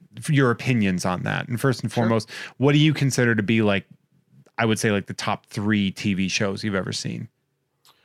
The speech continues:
Speaker 2: Ooh, that's tough. Uh, there's so many genres. Uh, Fringe is up there.
Speaker 1: Oh, you like Fringe,
Speaker 2: That's
Speaker 1: yeah.
Speaker 2: Fringe is easily in my top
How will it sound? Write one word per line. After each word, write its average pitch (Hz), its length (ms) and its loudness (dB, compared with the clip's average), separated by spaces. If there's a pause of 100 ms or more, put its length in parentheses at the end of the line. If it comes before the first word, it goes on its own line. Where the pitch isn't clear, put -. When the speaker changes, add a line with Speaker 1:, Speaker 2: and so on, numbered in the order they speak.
(400)
Speaker 2:
Ooh, 80 380 -12
that's - 180 -20
tough. - 420 -18 (140)
Uh, 85 480 -4 (140)
there's 107 160 -12
so 110 160 -12
many 90 200 -10
genres. 90 600 -14 (480)
Uh, 92 160 -4
Fringe 120 480 -6
is 120 120 -6
up 120 140 -8
there. 127 300 -10 (480)
Speaker 1:
Oh, 101 80 -8
you 98 120 -6
like 95 140 -6
Fringe, 110 300 -6
Speaker 2:
That's 98 100 -12
Speaker 1:
yeah. 101 120 -16 (260)
Speaker 2:
Fringe 104 340 -12
is 95 380 -12
easily 101 560 -6
in 101 100 -12
my 92 160 -12
top 90 240 -16